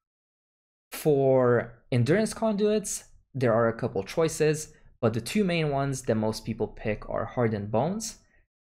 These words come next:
that turns your Lichborn into a defensive cooldown. Um, at two twenty-six eye level, you gain a nine point six percent damage reduction during Lichborn. Um, so you can either use your Lichborn to get out of fears,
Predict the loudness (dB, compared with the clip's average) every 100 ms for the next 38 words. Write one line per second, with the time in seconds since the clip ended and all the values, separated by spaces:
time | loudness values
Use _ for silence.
0 | -2 -2 -2 -2 -2 0 0 2 0 -2
1 | -6 -4 -4 -6 -6 -6 -2 -2 -2 -4
2 | -4 -2 -4 -4 -2 0 0 -2 -6 -18
3 | -20 _ -4 -2 0 -2 0 -2 -2 -4
4 | -2 -2 0 2 2 2 2 2 0 -2
5 | -2 -2 -2 -2 -4 -6 -6 -8 _ _
6 | 0 2 2 0 0 -2 0 0 0 0
7 | -4 -4 -4 -2 -2 -4 -2 0 0 -2
8 | -4 -2 -2 -2 -2 -2 -2 -4 -2 -4
9 | -8 -18 -20 _ _ 0 2 0 2 2
10 | 2 0 2 2 2 0 0 0 2 -2
11 | -4 -6 -6 -6 -4 -2 -4 -8 -6 -2
12 | 0 0 -4 -8